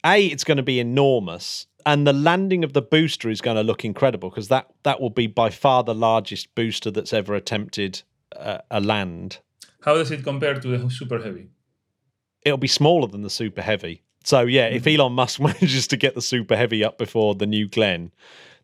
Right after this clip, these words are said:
Speaker 1: then that would be, that would be something else. It's gonna be the battle of the, the monstrous landing super boosters,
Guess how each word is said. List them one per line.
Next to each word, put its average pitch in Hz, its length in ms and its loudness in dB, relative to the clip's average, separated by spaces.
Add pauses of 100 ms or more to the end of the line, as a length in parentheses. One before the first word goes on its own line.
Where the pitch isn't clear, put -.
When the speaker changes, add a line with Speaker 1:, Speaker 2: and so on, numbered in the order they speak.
Speaker 1:
then 110 160 2
that 107 200 -2
would 104 240 -6
be, 98 440 -2
that 104 140 0
would 95 100 -8
be 101 80 -4
something 98 300 -2
else. - 480 -4 (500)
It's - 100 -6
gonna 127 160 2
be 120 100 0
the 113 80 0
battle 113 380 -2
of 95 120 -4
the, 107 120 -2 (140)
the 113 120 2
monstrous 117 960 -2 (840)
landing 120 540 2
super 120 360 -2
boosters, 95 640 -4